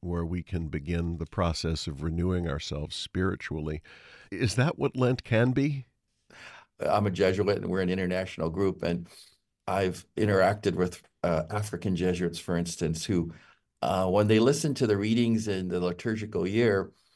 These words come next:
Speaker 2: they're surprised. They never understood, for instance, particularly Lent. Uh, we're here in beautiful New Orleans. The sun's out. It's not so severe, but I lived many years up north.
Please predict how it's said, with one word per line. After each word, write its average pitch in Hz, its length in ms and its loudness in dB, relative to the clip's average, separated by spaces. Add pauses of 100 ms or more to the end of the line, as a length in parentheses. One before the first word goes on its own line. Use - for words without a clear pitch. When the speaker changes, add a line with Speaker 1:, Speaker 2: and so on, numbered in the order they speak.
(260)
Speaker 2:
they're 120 160 4
surprised. 135 500 4
They 113 100 4
never 131 220 4
understood, 123 460 0
for - 100 -6
instance, 107 340 -6
particularly 92 600 -2
Lent. 107 600 2 (440)
Uh, 92 300 2
we're 101 280 2
here 104 280 6
in 90 140 0
beautiful 92 420 -4
New 85 100 2
Orleans. 95 400 0
The 80 100 -8
sun's 87 360 -2
out. 85 320 4
It's 80 240 -10
not 87 180 -2
so 82 160 0
severe, 82 420 2
but 82 140 2
I 90 80 4
lived 92 240 2
many 101 240 2
years 87 320 0
up 80 140 -4
north. 85 400 -4